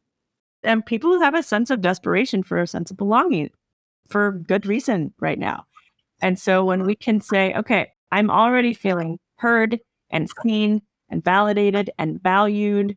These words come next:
and my worth is being reflected back to me, and all these things are already happening for me," then this person, I can get to know them slowly,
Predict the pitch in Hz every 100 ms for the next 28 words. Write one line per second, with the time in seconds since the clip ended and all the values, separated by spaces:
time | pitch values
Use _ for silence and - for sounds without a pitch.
0 | _ _ _ _ _ 175 170 170 160 160
1 | 180 214 208 _ - 208 208 208 202 185
2 | 202 196 202 185 190 - 196 190 180 -
3 | - 254 285 - 240 220 190 175 165 160
4 | - 170 165 - 139 104 - - _ _
5 | _ 190 208 202 233 - 226 208 190 170
6 | 160 - _ _ _ - 202 226 202 196
7 | 208 175 196 233 - 160 147 190 233